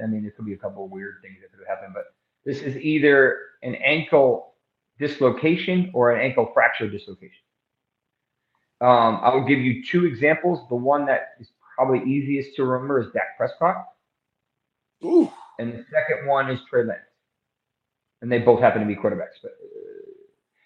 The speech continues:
Speaker 1: the, the, if you saw that the foot, the way the foot was facing and he wasn't, you know, um, you, <laughs> yeah, usually that means it's dislocated, and, uh, usually it takes a fracture to do that, uh, but not always, usually.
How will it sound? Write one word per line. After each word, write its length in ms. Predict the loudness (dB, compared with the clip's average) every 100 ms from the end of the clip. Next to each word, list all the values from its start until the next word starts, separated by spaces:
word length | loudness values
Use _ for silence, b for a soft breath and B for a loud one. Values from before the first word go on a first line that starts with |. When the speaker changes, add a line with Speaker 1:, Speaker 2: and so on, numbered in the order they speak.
| _ _
Speaker 1:
the, 500 | -2 2 2 0 -4 -4
the, 300 | 0 0 -2 -4
if 160 | -8 -4
you 100 | -4
saw 380 | 6 6 8
that 280 | 6 2 -2
the 80 | -10 0
foot, 300 | 2 2 -2 -16 -10
the 80 | -2
way 160 | 2 2
the 200 | 0 0
foot 180 | -2 -2
was 100 | -6 0
facing 360 | 0 0 -6
and 100 | -6
he 140 | -6 0
wasn't, 320 | 0 0 -12 _ _ _
you 100 | -4
know, 160 | -4 -4 b b b b b
um, 560 | 4 6 4 0 -6 -10 _ _ -12
you, 240 | 2 4 4 -4
<laughs> 140 | -8 -4
yeah, 340 | -2 -2 -2 B B B -2
usually 580 | 4 4 4 4 4
that 200 | 6 6
means 200 | 4 -4 -6
it's 160 | -6
dislocated, 760 | -8 0 0 0 -4 -4 -6 -6
and, 240 | -4 -4
uh, 60 | -2
usually 440 | 0 2 2 0
it 120 | -2 -4
takes 180 | -8
a 60 | -6
fracture 340 | 2 2 2 -6
to 80 | -4
do 160 | -2
that, 300 | 0 -2 -4 -8
uh, 120 | -8
but 240 | -10 -10 -12 -10
not 180 | -6 -2
always, 280 | -2 -4 -10
usually. 360 | -10 -10 -14